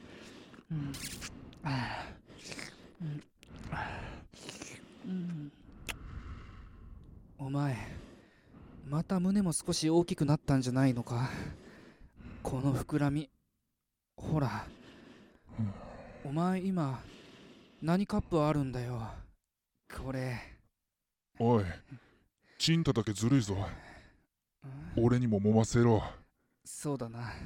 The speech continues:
Speaker 2: おお、本当だ。前よりでかくなってる気がするぜ。
Speaker 1: な？
Speaker 2: おお。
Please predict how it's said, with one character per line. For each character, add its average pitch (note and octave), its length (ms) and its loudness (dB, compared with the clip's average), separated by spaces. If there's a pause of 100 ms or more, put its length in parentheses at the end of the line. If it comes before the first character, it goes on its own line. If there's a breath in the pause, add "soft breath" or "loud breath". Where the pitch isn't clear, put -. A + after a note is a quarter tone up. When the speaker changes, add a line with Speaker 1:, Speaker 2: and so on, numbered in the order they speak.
(120)
Speaker 2:
お A#2+ 280 6
お、 G2 140 2
本 A#2+ 580 2
当 B2+ 220 6
だ。 A2 400 4 (1000 soft breath)
前 C3+ 320 8
よ A#2 140 6
り G2+ 160 -2 (420)
で C3 240 4
か C#3+ 120 10
く A2+ 120 4
な G#2+ 100 8
っ A2 60 4
て - 160 4
る G#2 80 2
気 A2+ 100 -2
が A2 140 2
す A2 160 0
る G#2 100 4
ぜ。 F#2+ 140 0 (720 loud breath)
Speaker 1:
な？ C3+ 260 -6 (260)
Speaker 2:
お C3 60 -2
お。 B2 560 4